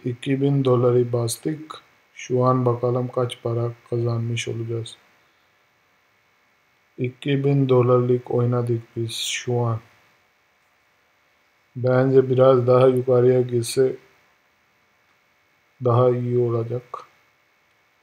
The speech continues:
Şu an arkadaşlar iki bin doları bastım. <clears throat> İki bin dolar bastım ama bence iki bin dolar tamamen kaybedeceğim.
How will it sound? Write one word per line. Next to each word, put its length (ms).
Şu 220
an 160
arkadaşlar 720
iki 460
bin 240
doları 440
bastım. 580
<clears throat> 100
İki 360
bin 300
dolar 440
bastım 520
ama 320
bence 440
iki 340
bin 220
dolar 400
tamamen 600
kaybedeceğim. 720